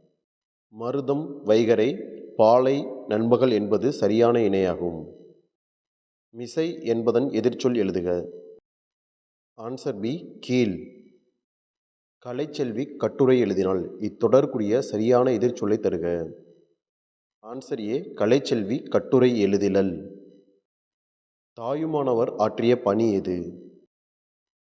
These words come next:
ஆன்சர் ஏ, அரசு கணக்கர். தென்னாப்பிரிக்க வரலாற்றில் யாருடைய பெயர் நிலைத்து நிற்கும் என காந்தியடிகள் குறிப்பிட்டுள்ளார்? ஆன்சர் பி, தில்லையாடி வள்ளியம்மை.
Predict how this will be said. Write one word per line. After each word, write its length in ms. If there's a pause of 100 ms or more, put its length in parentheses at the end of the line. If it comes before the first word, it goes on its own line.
(200)
ஆன்சர் 380
ஏ, 360
அரசு 340
கணக்கர். 640 (1160)
தென்னாப்பிரிக்க 680
வரலாற்றில் 640
யாருடைய 420
பெயர் 200
நிலைத்து 320
நிற்கும் 320
என 220
காந்தியடிகள் 720
குறிப்பிட்டுள்ளார்? 640 (1400)
ஆன்சர் 420
பி, 140
தில்லையாடி 640
வள்ளியம்மை. 760